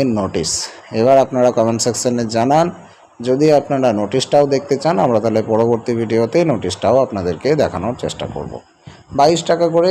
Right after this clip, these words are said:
অস্থায়ী চুক্তিভিত্তিক কর্মীদের ডেলি বাড়লো, মানে ওটাকে আপনি মাসে মোটামুটি খুবই কম, সীমিত, তবুও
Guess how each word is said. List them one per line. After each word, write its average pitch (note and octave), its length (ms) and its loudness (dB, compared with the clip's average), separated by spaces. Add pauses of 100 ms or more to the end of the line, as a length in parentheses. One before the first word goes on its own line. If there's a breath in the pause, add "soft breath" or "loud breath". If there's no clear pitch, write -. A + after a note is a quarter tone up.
অস্থায়ী C3 340 2
চুক্তিভিত্তিক A2 640 -2 (420)
কর্মীদের A#2+ 540 2 (160)
ডেলি A#2 340 2
বাড়লো, B2+ 380 4 (680 loud breath)
মানে E3 260 4 (200)
ওটাকে D3+ 340 2
আপনি C3 240 0 (220)
মাসে A2+ 340 0
মোটামুটি A2 580 0 (420)
খুবই G3 420 0
কম, C3+ 320 4 (100)
সীমিত, C#3 420 -4 (260)
তবুও B2 400 2